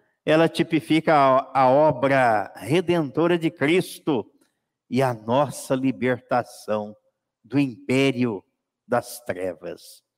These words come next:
Conclusão. O cristão não celebra a Páscoa. Ele está debaixo da nova aliança e ele tem um novo memorial.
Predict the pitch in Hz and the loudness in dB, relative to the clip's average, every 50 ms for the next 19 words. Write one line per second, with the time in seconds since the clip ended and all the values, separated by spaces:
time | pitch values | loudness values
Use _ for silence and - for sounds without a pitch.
0 | _ _ _ _ _ _ - - 165 170 - 196 160 147 123 104 87 95 95 85 | _ _ _ _ _ _ -2 0 0 0 0 -2 -2 -2 -2 -4 -4 -6 -6 -6
1 | - - _ _ _ _ _ _ _ _ _ _ _ _ _ _ _ _ _ _ | -8 -18 _ _ _ _ _ _ _ _ _ _ _ _ _ _ _ _ _ _
2 | _ _ _ _ _ _ - 131 - - 139 120 104 - - - - 170 131 131 | _ _ _ _ _ _ -10 -8 -4 -2 -2 -2 -4 -6 -10 -4 0 0 0 0
3 | 120 110 101 95 - - _ _ _ _ _ _ _ _ _ _ - 139 151 165 | 0 -4 -10 -16 -20 -20 _ _ _ _ _ _ _ _ _ _ -4 -2 -2 -2
4 | - - 160 131 104 110 110 104 104 95 92 - - - 82 - - - - - | -2 -2 -2 0 0 0 0 0 -2 -6 -10 -10 -8 -8 -8 -8 -10 -14 -20 -20
5 | _ - - 92 _ _ _ _ _ _ _ _ _ _ _ _ _ _ _ _ | _ -18 -18 -18 _ _ _ _ _ _ _ _ _ _ _ _ _ _ _ _
6 | - 120 113 120 110 - - - - - - 120 113 - 98 87 87 107 117 117 | -8 -6 -6 -6 -8 -12 -16 -18 -12 -4 -2 -2 -2 -4 -6 -4 -2 0 0 -2
7 | - - 120 120 131 131 113 101 98 101 104 104 98 95 95 90 85 - _ _ | -4 -6 -8 -6 -6 -6 -2 -2 0 0 0 0 -2 -6 -8 -8 -10 -14 _ _
8 | _ _ _ _ _ - - 113 110 110 110 104 98 101 98 92 - - - 104 | _ _ _ _ _ -4 -4 -2 -2 -2 -2 -2 -2 -4 -6 -10 -12 -14 -12 -12
9 | 92 _ _ _ _ _ _ - 120 120 113 110 - 123 120 120 117 113 104 110 | -12 _ _ _ _ _ _ -4 -4 -4 -4 -4 -4 -4 -2 -2 -4 -6 -4 -2
10 | 135 180 214 214 202 214 214 220 233 _ _ _ _ _ _ - 107 107 123 135 | 0 0 0 0 -2 -6 -10 -10 -12 _ _ _ _ _ _ -14 -6 -2 0 0
11 | 139 127 131 120 120 120 117 120 113 95 87 85 85 90 82 - - | 0 -2 -4 -4 -2 -2 -2 -2 -2 -2 -2 -2 -2 -4 -6 -10 -14